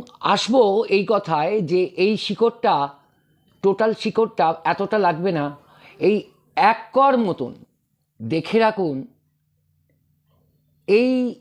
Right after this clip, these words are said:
এই যে শেকড়টা, ভালো করে দেখুন, আমি ক্যামেরার সামনে দেখাচ্ছি, এই যে শেকড়টা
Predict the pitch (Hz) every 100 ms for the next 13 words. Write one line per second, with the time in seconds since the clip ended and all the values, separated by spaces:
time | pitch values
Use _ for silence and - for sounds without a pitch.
0 | _ - 220 240 208 - 165 165 151 135
1 | 120 147 196 202 185 143 139 131 143 156
2 | 156 151 170 - 175 175 160 165 160 156
3 | 156 165 156 151 139 139 -